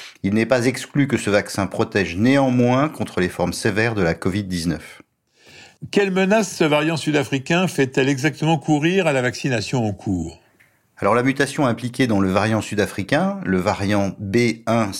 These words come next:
Speaker 1: trois cent cinquante et un, est connue sous le nom de E quatre cent quatre-vingt-quatre K. Et elle pourrait aider le virus à esquiver l'immunité acquise avec les variants précédents ou avec les vaccins actuels. Mais d'autres experts pensent qu'il s'agirait surtout d'un problème quantitatif,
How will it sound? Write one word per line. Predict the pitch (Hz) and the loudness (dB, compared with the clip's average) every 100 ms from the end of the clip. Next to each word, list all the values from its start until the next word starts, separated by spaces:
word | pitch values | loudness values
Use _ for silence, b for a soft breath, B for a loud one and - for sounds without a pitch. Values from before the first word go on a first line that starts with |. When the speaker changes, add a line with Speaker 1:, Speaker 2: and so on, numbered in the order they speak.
| - | -10
Speaker 1:
trois | - 123 | -4 -2
cent | 123 120 | 0 -2
cinquante | 117 95 87 - | -2 -4 -4 -2
et | 98 | 0
un, | 131 | 2
est | 151 127 | 0 2
connue | 135 170 | 2 2
sous | - 127 | 2 4
le | |
nom | 120 143 123 | 4 4 2
de | 107 107 - | 2 0 2
E | 147 170 | 2 2
quatre | - 135 | 0 -4
cent | - 135 | -2 -2
quatre-vingt-quatre | 117 - 107 101 127 131 - | -2 -2 -4 -2 -2 -4 -6
K. | - 85 - B B B B | -4 -4 -4 B B B B
Et | 104 | 0
elle | 110 | 0
pourrait | 113 127 123 - | 0 2 2 2
aider | 156 143 156 | 0 4 2
le | 120 | 2
virus | 98 104 123 180 - | 0 -2 0 -2 0
à | 98 - | 0 0
esquiver | 180 - - 156 139 147 | -2 -2 -6 -4 0 2
l'immunité | 120 107 104 104 101 95 | 2 2 2 2 0 0
acquise | 92 - 180 208 170 | 0 0 0 0 0
avec | 95 90 - | 0 0 -2
les | 87 | -4
variants | 78 85 90 85 | -2 -2 0 -2
précédents | - - 90 85 104 151 170 | -4 -6 -4 0 2 2 2
ou | 107 95 | 2 2
avec | 87 104 - | 2 -2 -2
les | 78 | -2
vaccins | 85 - - 113 | -2 -2 -2 -2
actuels. | - - 73 71 - B B B B B B | -4 -6 -6 -6 -16 B B B B B B
Mais | 98 | -2
d'autres | 107 185 220 156 | 2 0 2 2
experts | 120 - 131 160 190 | 0 0 0 0 0
pensent | - 131 139 | 0 -2 -2
qu'il | - 98 | -4 -6
s'agirait | 92 - 180 151 131 123 | -4 0 0 2 0 2
surtout | - 135 180 | -2 -2 0
d'un | 131 | 0
problème | 117 123 143 143 | 2 0 0 -2
quantitatif, | - 170 147 135 123 - 90 - - | 0 0 0 -2 -2 -6 -12 -12 -18